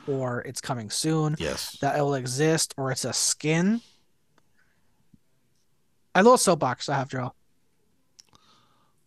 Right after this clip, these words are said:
Speaker 1: I don't like that we are now in the age where skin consoles, limited edi-, the limited edition consoles are dead. It's fucking dead.
Speaker 2: It's fucked up, right?
Speaker 1: And X,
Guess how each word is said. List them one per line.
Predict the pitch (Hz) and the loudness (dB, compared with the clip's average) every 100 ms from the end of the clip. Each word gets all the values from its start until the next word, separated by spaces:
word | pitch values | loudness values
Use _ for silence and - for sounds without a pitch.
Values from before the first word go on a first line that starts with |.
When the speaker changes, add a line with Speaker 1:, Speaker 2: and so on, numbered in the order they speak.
| _ | _
Speaker 1:
I | 170 208 247 | 6 6 6
don't | 170 185 151 | 4 4 2
like | 135 87 - - - - _ _ - - _ _ - | -4 -6 -10 -16 -20 -20 _ _ -20 -20 _ _ -2
that | 147 | 0
we | 147 185 | 4 6
are | 180 | 6
now | 160 165 175 | 4 4 4
in | |
the | 160 - | 2 0
age | 135 147 165 - - - _ _ _ _ _ | 0 0 0 -4 -10 -16 _ _ _ _ _
where | 143 156 156 143 135 127 127 _ _ - | -2 2 4 2 -2 -4 -8 _ _ -6
skin | - - 170 175 | -4 0 2 2
consoles, | - 156 147 - 170 170 - | 0 -2 -2 0 2 2 2
limited | 151 151 160 | -2 -2 -2
edi-, | 143 143 139 165 | 0 -2 -6 -16
the | - 156 - | -6 -4 -2
limited | 147 156 165 | -2 2 2
edition | 156 147 143 151 | 2 0 0 -2
consoles | 151 139 - 139 | -4 -4 -6 -6
are | 131 - | -8 -8
dead. | 110 92 - _ _ _ _ _ _ - | -10 -10 -18 _ _ _ _ _ _ 2
It's | 196 - - | 2 2 2
fucking | 185 170 170 147 - | 2 2 0 -6 -4
dead. | 123 110 - | -6 -6 0
Speaker 2:
It's | 131 139 | 4 4
fucked | - 160 - | 6 4 4
up, | 175 120 - | 0 0 -2
right? | 95 | 0
Speaker 1:
And | 117 160 - | 2 0 2
X, | 180 - | 2 4